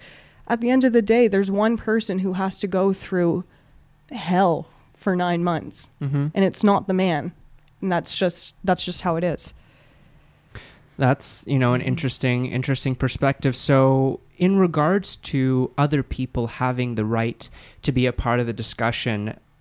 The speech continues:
Speaker 2: let's not talk about men. Let's talk about to, let's talk about the men in government. Let's talk about the government's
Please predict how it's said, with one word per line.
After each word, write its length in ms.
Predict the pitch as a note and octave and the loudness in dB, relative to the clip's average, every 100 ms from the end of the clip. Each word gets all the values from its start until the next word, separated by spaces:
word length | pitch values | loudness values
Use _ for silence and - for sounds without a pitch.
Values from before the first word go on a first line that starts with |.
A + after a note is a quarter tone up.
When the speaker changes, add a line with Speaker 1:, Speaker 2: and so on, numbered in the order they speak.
| _ _ - | _ _ -6
Speaker 2:
let's 260 | D#3+ E3 - | -4 -2 0
not 220 | E3 - | -2 0
talk 260 | C#3+ C#3 | -2 -2
about 280 | C3+ B2 - | 0 0 0
men. 420 | B2 C#3+ B2+ A#2+ - | 0 2 2 0 -4
Let's 260 | C3 D3 - | -4 -4 -4
talk 320 | - C#3+ C#3+ | -4 -4 -4
about 420 | C3+ C3+ C3 - | -2 -2 -2 -6
to, 300 | - B2+ B2+ - | -6 -2 -2 -2
let's 180 | A2 - | -4 0
talk 240 | D3 D3 | -2 0
about 220 | C3+ C3 | 0 0
the 80 | B2+ | 0
men 180 | C3 B2+ | 0 0
in 100 | B2+ | 2
government. 520 | C3 A2+ G2 F#2+ - - - - - | 2 2 0 -4 -10 -18 -20 -10 -2
Let's 180 | D3 - | 0 4
talk 240 | D#3 - | 4 4
about 440 | C#3+ C#3 C3+ C3+ - _ | 4 4 6 4 -2 _
the 120 | C3+ D3 | 0 2
government's 760 | D3 D3 D#3 C3 A#2+ - - | 4 4 4 0 -2 -4 -8